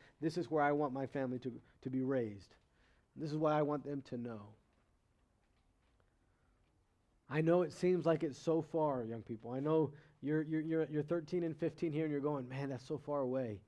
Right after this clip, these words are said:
And can I tell you, as someone that's thirty-five, it ain't that far.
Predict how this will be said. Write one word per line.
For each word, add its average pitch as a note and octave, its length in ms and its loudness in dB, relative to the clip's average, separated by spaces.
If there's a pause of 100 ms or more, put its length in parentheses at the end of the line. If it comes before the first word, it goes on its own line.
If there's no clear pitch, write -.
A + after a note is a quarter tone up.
(1600)
And B2+ 80 -14
can C3+ 120 -2
I C3+ 100 0
tell D3+ 180 2
you, D#3 140 4
as C3+ 140 0
someone D#3 240 -2
that's B2 120 -8
thirty-five, C3+ 560 0
it C#3 140 -4
ain't C3 220 -4
that A2+ 220 -6
far. G2 340 -10